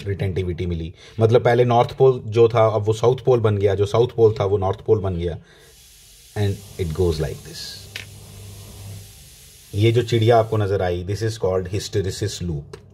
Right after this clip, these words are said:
इसको hysteresis loop बोलते हैं। और याद रखोगे प्लीज, किसी भी मैग्नेटिक मटेरियल में जहाँ पे हमें बार बार मैग्नेटाइजेशन का भी प्लस माइनस करनी पड़े, वहाँ पे ये hysteresis loop का जो एरिया होता है, this is energy loss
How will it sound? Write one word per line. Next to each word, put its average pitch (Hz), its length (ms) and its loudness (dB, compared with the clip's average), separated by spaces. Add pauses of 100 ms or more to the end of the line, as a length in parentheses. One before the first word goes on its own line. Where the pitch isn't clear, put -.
(520)
इसको 131 320 4
hysteresis 113 640 -2
loop 117 180 0
बोलते 110 380 6
हैं। 139 180 -4 (240)
और 110 120 4
याद 110 280 4
रखोगे 120 320 2
प्लीज, 117 280 -2
किसी 120 280 -2
भी 151 140 2
मैग्नेटिक 113 420 2
मटेरियल 110 480 4
में 95 260 -2 (320)
जहाँ 117 300 2
पे 143 100 6
हमें 127 220 2
बार 113 200 6
बार 123 200 4
मैग्नेटाइजेशन 110 720 0
का 110 140 0
भी 107 100 0
प्लस 113 300 0
माइनस 101 280 0
करनी 101 300 0
पड़े, 85 340 -2 (360)
वहाँ 127 360 6
पे 101 280 2 (400)
ये 127 300 0
hysteresis 139 580 -2
loop 127 220 0
का 127 120 4
जो 113 220 0
एरिया 113 260 6
होता 95 300 4
है, 95 100 0
this 110 180 -4
is 117 100 -2
energy 117 580 0
loss 110 460 2